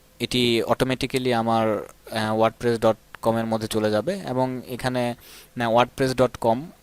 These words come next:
যেই, আহ, স-, এ-, এখানে আমার একটি ওয়ার্ডপ্রেস ডট কম এ আমার একটি সাইট রয়েছিল,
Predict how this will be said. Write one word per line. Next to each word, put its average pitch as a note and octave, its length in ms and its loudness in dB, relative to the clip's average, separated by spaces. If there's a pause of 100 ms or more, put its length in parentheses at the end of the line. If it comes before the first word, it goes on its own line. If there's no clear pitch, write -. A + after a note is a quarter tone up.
(340)
যেই, A#2 680 -2
আহ, A2 720 0
স-, - 380 -2
এ-, A2 360 -2
এখানে B2 240 -4
আমার A#2 260 2
একটি A#2 220 -4
ওয়ার্ডপ্রেস A2+ 380 0
ডট A#2 220 -2
কম A2+ 180 -4
এ A2+ 60 -4
আমার A2 200 -4
একটি A2 200 -8
সাইট G#2+ 280 -6
রয়েছিল, A2 440 -4